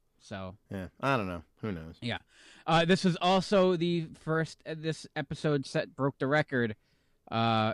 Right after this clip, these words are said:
Speaker 1: this was the one hundred sixty-seventh episode of The Simpsons, which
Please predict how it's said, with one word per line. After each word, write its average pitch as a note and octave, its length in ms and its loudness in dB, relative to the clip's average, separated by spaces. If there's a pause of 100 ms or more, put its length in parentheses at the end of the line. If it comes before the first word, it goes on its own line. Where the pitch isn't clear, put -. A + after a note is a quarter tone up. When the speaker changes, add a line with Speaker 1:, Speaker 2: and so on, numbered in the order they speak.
(120)
Speaker 1:
this - 200 -6
was B2 240 2
the B2+ 160 4
one C3+ 280 4
hundred C#3+ 360 6
sixty-seventh B2+ 760 2
episode G2+ 540 -4
of F#2 100 -10
The G2 60 -10
Simpsons, A2 580 -2 (560)
which A#2 340 6